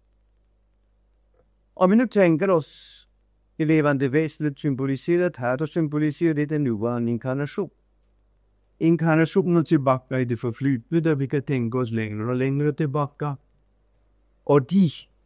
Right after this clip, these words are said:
kommande inkarnationer som väl ligger in i framtiden, men som en författare kallade i en av sina böcker, "Framtiden har redan börjat."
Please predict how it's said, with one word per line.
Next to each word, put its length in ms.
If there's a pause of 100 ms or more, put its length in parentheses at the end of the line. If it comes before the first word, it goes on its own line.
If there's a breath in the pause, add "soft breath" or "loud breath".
(200)
kommande 960
inkarnationer 1200 (1040)
som 400
väl 420
ligger 500
in 220
i 100
framtiden, 1160
men 360 (1900)
som 180
en 120
författare 720
kallade 540
i 40
en 80
av 60
sina 260
böcker, 440
"Framtiden 680
har 140
redan 360
börjat." 640